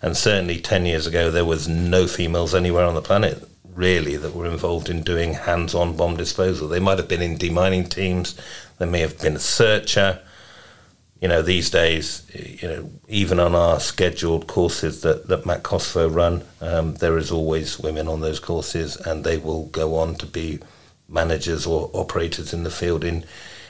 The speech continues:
in U N programs in any one of the sixty odd countries around the world. But,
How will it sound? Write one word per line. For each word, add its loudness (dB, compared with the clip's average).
in 2
U 6
N 4
programs 2
in 2
any 4
one 4
of 0
the 2
sixty -4
odd 2
countries -4
around 4
the 2
world. 4
But, 4